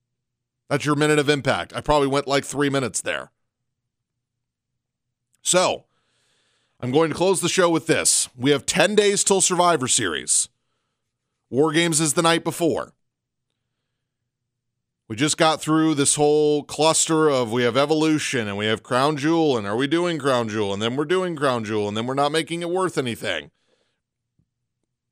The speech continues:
If you want people to be excited about Survivor Series,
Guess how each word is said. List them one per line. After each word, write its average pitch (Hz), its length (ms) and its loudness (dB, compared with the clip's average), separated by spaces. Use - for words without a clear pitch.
If - 80 -18
you 123 120 -8
want 147 220 2
people 190 220 -2
to 180 80 0
be 165 120 2
excited 147 440 0
about 135 200 0
Survivor 113 440 -2
Series, 90 560 -6